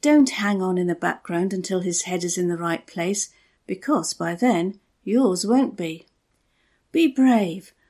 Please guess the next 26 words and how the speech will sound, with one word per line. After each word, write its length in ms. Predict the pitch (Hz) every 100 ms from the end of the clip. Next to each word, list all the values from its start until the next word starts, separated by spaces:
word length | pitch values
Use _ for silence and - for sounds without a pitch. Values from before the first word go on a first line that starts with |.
| _ -
move 320 | 254 311 269
on 380 | 254 190 170 196
and 160 | 208 208
find 240 | 226 208
a 80 | 214
loving 480 | 220 254 233 233 220
guy 460 | 214 190 170 175 _ _ _
who 140 | 202 185
won't 240 | 190 196
want 200 | 185 170
to 80 | -
let 320 | 180 180 -
you 160 | 185 -
out 240 | 233 233
of 140 | 233 226
his 200 | 214 -
sight. 600 | - 185 165 - - _ _ _ _ _ _ _ _ _ _ _ _ _ _ _
Have 200 | 240 233
you 240 | 226 311
got 240 | 302 196 180
a 60 |
question 520 | - 185 175 - 202
for 160 | 226 214
our 200 | 190 180
agony 480 | 185 175 180 175 175
aunt? 480 | 175 185 254 262